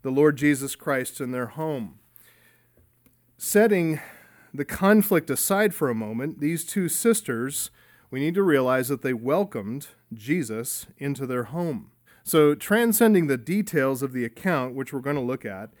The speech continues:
we don't wanna lose sight of the fact that these two believing sisters, Martha and Mary, they show us how to receive the Lord Jesus Christ in humble worship and in obedient and receptive faith.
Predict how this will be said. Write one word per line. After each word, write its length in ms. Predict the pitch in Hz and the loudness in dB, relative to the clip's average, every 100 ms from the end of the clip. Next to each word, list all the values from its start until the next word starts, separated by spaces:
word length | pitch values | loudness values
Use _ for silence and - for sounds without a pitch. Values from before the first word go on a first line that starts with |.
| _ _ _ - | _ _ _ -2
we 100 | 160 | 4
don't 120 | 240 | 4
wanna 140 | 262 | 4
lose 240 | 233 208 175 | 4 4 4
sight 320 | - 190 180 | 2 4 4
of 80 | 160 | 2
the 60 | |
fact 600 | 143 131 110 110 123 - _ _ _ _ _ _ - | -4 -4 -4 -4 -6 -14 _ _ _ _ _ _ -2
that 240 | 143 135 | -2 0
these 260 | 185 233 214 | 2 2 2
two 220 | - 202 | 2 4
believing 440 | 175 160 147 170 | 4 4 4 2
sisters, 540 | 170 165 139 - 139 127 | 0 0 0 0 -2 0
Martha 420 | 127 139 147 170 | -4 -4 -2 -4
and 160 | 143 131 | -2 -2
Mary, 280 | 127 123 | -2 -2
they 160 | 123 127 | -2 -4
show 300 | - 190 202 | -2 -2 0
us 180 | 127 - | -2 -4
how 180 | 147 147 | -4 -2
to 80 | |
receive 520 | 175 190 - 165 160 151 | 2 2 2 2 2 0
the 60 | |
Lord 300 | 143 131 135 | -4 -2 -4
Jesus 400 | 127 135 127 135 | -2 -2 -2 -8
Christ 580 | - 123 110 113 - - _ _ _ _ - - | -8 -10 -8 -10 -12 -16 _ _ _ _ -20 -8
in 140 | 143 | -8
humble 520 | 131 - 170 202 226 190 | -6 0 4 6 4 2
worship 500 | 135 127 151 143 - | 0 0 -4 -4 -8
and 180 | 139 131 | -8 -6
in 340 | 131 131 135 117 - 135 | -4 -2 -4 -6 -14 -10
obedient 600 | 127 120 131 127 117 113 | -8 -4 -4 -4 -6 -6
and 160 | 117 | -8
receptive 560 | 117 - 139 123 - 107 | -8 -6 -6 -6 -10 -12
faith. 540 | - 123 110 - - | -10 -8 -8 -10 -20